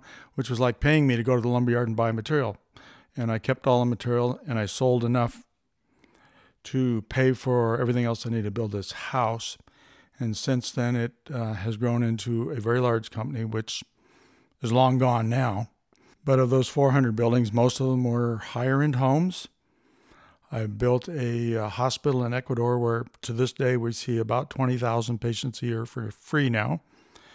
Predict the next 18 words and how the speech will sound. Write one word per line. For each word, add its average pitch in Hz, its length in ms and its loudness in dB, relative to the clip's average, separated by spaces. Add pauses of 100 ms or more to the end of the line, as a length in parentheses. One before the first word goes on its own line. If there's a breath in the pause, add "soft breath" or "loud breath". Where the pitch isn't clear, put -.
(220 loud breath)
in 120 140 -2
twenty-two 123 400 -2
surgical 113 420 -4
specialties. 101 760 -4 (520 soft breath)
Medical 135 380 2
clinics 143 600 2
from 117 420 -2
Mombasa, 117 560 0
Africa, 139 680 0
to 110 280 -6
Ecuador, 127 560 0 (560 loud breath)
to 110 80 -4
Mexico, 127 800 0
Guatemala, 127 760 2 (1040 soft breath)
in 113 460 0
many 143 180 8
different 135 300 2
places. 117 540 -4